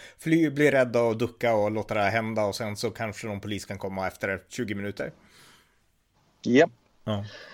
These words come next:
Speaker 2: En bra nyhet som har kommit ut, jag tänkte bara nämna det också, va? Vi har pratat mycket om det här att Facebook och Twitter och allt sånt där, de s-,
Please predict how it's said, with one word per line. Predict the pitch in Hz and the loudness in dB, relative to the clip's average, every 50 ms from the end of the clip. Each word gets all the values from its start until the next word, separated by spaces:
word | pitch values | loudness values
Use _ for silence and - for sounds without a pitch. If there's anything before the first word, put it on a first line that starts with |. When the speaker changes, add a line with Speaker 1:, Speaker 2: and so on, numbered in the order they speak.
| - - - - - - | -20 -18 -18 -18 -4 2
Speaker 2:
En | - 214 233 247 254 | 4 4 6 6 6
bra | 175 202 196 180 165 | 6 6 6 4 2
nyhet | 170 170 151 135 127 151 143 - | 2 2 4 4 6 4 2 2
som | - 156 143 | 0 -2 -2
har | 135 | -2
kommit | - 156 139 139 127 143 | 0 0 -2 0 0 -2
ut, | 139 123 - | -2 0 2
jag | 135 127 | 2 2
tänkte | - 156 139 151 | 2 2 0 0
bara | 139 147 139 135 | 2 2 2 2
nämna | 143 143 135 135 135 135 | 2 -2 -4 -4 -4 -4
det | 139 - | -4 -4
också, | 160 180 - - - | -4 -6 -8 -6 -4
va? | 135 123 | -4 -2
Vi | 123 127 | -2 -4
har | 131 | -6
pratat | - 175 156 131 - 165 165 | -6 -4 -4 -4 -4 -8 -14
mycket | 175 160 - | -18 -18 -18
om | 151 135 | -16 -16
det | 131 127 | -14 -12
här | 127 123 120 120 | -6 -4 -4 -4
att | - - | -4 -6
Facebook | - - 127 127 127 - - - 131 120 - 143 | -8 -12 -10 -10 -12 -14 -14 -12 -12 -10 -8 -8
och | 120 | -8
Twitter | - - - 127 117 - _ _ - 135 127 | -8 -8 -8 -8 -8 -10 _ _ -4 0 2
och | 120 117 | 4 4
allt | 113 107 - | 2 2 -2
sånt | - 120 - | -6 -6 -4
där, | 113 110 | -2 -2
de | 110 113 | -2 -4
s-, | 113 - - | -6 -12 -16